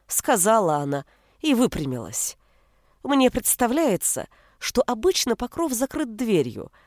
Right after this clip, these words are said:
которая открывается только в одну сторону для всех, кроме некромансеров. Для нас она работает в обе стороны. Всплеск энергии, который с помощью империальной звезды и других артефактов создал Айман,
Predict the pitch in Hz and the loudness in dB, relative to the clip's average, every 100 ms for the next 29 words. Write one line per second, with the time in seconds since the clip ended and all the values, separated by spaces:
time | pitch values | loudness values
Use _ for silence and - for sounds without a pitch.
0 | _ _ - 302 285 254 - 240 220 220 | _ _ -8 -4 2 0 0 -2 2 2
1 | 175 202 220 190 - 180 175 170 165 - | 0 -2 -4 -4 -2 0 2 0 -2 -2
2 | 226 214 202 196 220 - 139 - - _ | 0 0 0 0 -2 -4 -6 -8 -14 _
3 | _ _ _ _ 208 175 160 - 226 220 | _ _ _ _ 2 4 4 0 0 0
4 | 131 - - - - _ _ _ _ _ | -2 -4 -8 -12 -18 _ _ _ _ _
5 | _ - 185 175 160 190 277 226 202 151 | _ -2 2 4 4 4 2 4 2 2
6 | 147 - 120 - - _ _ 233 233 226 | -2 -2 -6 -8 -18 _ _ -2 4 4
7 | 190 - 277 175 123 98 - _ _ _ | 4 0 0 -2 -4 -12 -18 _ _ _
8 | _ _ _ _ - - 220 226 - 208 | _ _ _ _ -6 -2 2 2 2 2
9 | 202 311 226 139 123 71 _ _ _ - | 6 4 2 -2 -6 -8 _ _ _ -8
10 | 285 - 233 185 - - 226 190 - 208 | -4 0 2 2 -2 0 0 0 -2 -4
11 | - _ - 254 226 226 208 175 151 131 | -8 _ -4 0 4 6 6 4 2 0
12 | 147 135 131 180 185 _ _ _ 311 226 | -2 -4 -4 -6 -6 _ _ _ -2 0
13 | 208 185 190 170 165 - 214 - 151 - | 0 -2 -4 -6 -8 -2 -2 0 -6 -8
14 | _ _ _ - 226 175 147 160 - 330 | _ _ _ -2 0 2 2 2 2 0
15 | 240 131 101 | 0 -2 -4